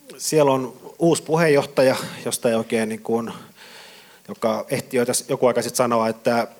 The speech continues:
keskusta ei ole porvaripuolue ollenkaan. Ja kukaan ei oikein tiedä, mihin se Kulmuni on sitä viemässä. Mutta tota,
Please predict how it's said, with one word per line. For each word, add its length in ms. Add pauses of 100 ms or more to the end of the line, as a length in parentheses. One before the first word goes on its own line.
(300)
keskusta 500
ei 60
ole 100
porvaripuolue 720
ollenkaan. 680 (380)
Ja 100
kukaan 280
ei 20
oikein 180
tiedä, 180
mihin 200
se 80
Kulmuni 360
on 120
sitä 200 (460)
viemässä. 560 (800)
Mutta 260
tota, 520